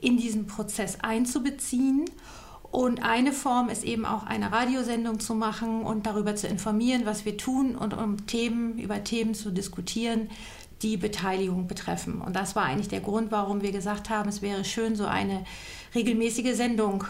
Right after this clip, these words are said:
ähm, dazu zu machen. Um, und, ähm, diejenigen, die interessiert sind, können auch Fragen an uns e-mailen. Da können wir ja gleich noch mal was zu sagen.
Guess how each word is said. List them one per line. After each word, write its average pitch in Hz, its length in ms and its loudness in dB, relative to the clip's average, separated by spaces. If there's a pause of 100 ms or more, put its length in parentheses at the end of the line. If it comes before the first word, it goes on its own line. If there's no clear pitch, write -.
(120)
ähm, 202 560 0 (200)
dazu 208 280 0
zu - 160 -2
machen. 226 380 2 (640)
Um, 233 460 0
und, 220 340 0 (240)
ähm, 208 480 2
diejenigen, 214 460 2
die 202 240 0
interessiert 254 640 -2
sind, 247 320 2
können 214 340 2
auch 185 340 -2
Fragen 226 440 2
an 226 180 0
uns 208 180 -2
e-mailen. 214 420 2
Da 196 80 0
können 208 160 -2
wir 196 80 0
ja 190 60 -2
gleich 202 180 0
noch 214 120 0
mal 202 180 0
was 202 180 -4
zu 214 120 -2
sagen. 208 440 0